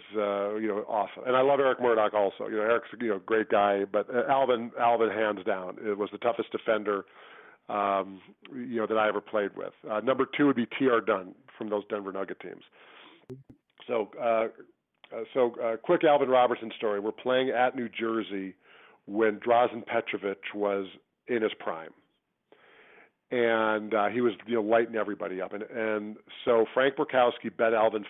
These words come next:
fifty bucks that he couldn't hold Drazen under ten points. And Alvin's like, "Bet. They're doing it." And so we're playing, and Alvin's just D'ing him up. I mean, wouldn't, wouldn't leave his side. He was great. You know, nobody was setting the screen on. Alvin just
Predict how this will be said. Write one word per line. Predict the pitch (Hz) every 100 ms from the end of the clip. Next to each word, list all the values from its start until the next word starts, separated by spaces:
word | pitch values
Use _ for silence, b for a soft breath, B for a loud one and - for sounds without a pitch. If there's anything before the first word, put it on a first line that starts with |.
| -
fifty | 131 -
bucks | 117 104 95 - - - b b b b
that | 120
he | 107
couldn't | 104 - 120 120 113
hold | - 117 110 110
Drazen | 110 104 101 101
under | 95
ten | 92 95
points. | - - - - _ _ _ _ _ _ _ _ _ _ _ _ _
And | 117
Alvin's | 107 107 98
like, | 90 87 _
"Bet. | 101 - _ _ _ _ _ 107
They're | 101
doing | 98 80
it." | 71 _ _ b b b b b b b _ _ 143
And | 131 127 123 120 120 - - -
so | 135
we're | 117 117
playing, | - 139 120
and | 117
Alvin's | 131 113 90
just | 107 -
D'ing | 120 107
him | 90
up. | 85 -
I |
mean, | 101 107
wouldn't, | 120 120 127
wouldn't | 135 135 123 113
leave | 123 110
his | -
side. | 123 113 110 -
He | 113
was | 113
great. | 95 123 123
You | 117
know, |
nobody | 107 147 139
was | -
setting | 123 104
the | -
screen | 113 107
on. | 101 98
Alvin | 110 101
just | 95